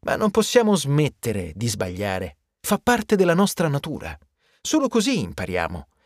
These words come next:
è così che i bambini imparano e interagiscono con il mondo. Come spesso accade, i bambini sono più saggi degli adulti.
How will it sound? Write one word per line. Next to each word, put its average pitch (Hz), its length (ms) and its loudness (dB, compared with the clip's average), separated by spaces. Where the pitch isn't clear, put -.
è 165 100 0
così 214 320 2
che 135 140 -2
i 123 100 0
bambini 127 420 2
imparano 147 640 4
e 165 120 2
interagiscono 165 760 2
con 147 140 2
il 160 140 2
mondo. 98 460 -2
Come 180 300 4
spesso 143 420 0
accade, 139 480 2
i 123 120 -4
bambini 160 480 4
sono 160 420 -2
più 165 160 0
saggi 123 480 -2
degli 139 220 0
adulti. 101 560 -8